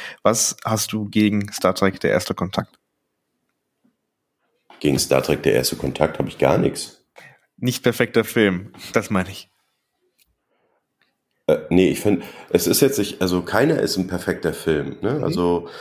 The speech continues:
Speaker 1: Aber was
Speaker 2: zum
Speaker 1: fehlt dir
Speaker 2: Beispiel
Speaker 1: da?
Speaker 2: beim ersten, nee, fehlen tut mir gar nichts. Äh, es ist halt eben nur, in Star Trek der erste Kontakt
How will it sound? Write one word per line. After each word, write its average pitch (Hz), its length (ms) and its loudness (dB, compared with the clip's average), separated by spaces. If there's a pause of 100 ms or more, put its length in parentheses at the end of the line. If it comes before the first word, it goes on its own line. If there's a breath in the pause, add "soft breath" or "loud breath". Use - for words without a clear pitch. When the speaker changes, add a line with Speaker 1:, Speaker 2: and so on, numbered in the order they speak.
(120 loud breath)
Speaker 1:
Aber 120 100 6
was 117 80 2
Speaker 2:
zum 156 120 6
Speaker 1:
fehlt 113 100 4
dir 107 80 2
Speaker 2:
Beispiel 104 120 0
Speaker 1:
da? 104 80 6
Speaker 2:
beim 101 80 2
ersten, 98 480 2 (760)
nee, - 180 0
fehlen 87 340 4
tut 131 200 0
mir 98 80 4
gar 123 220 4
nichts. - 360 0
Äh, 78 320 2
es - 140 -2
ist - 160 0
halt 110 160 2
eben 87 180 2
nur, 110 320 2 (340 loud breath)
in 98 100 2
Star 104 260 4
Trek 107 220 -4
der 107 120 4
erste 95 240 2
Kontakt 92 680 0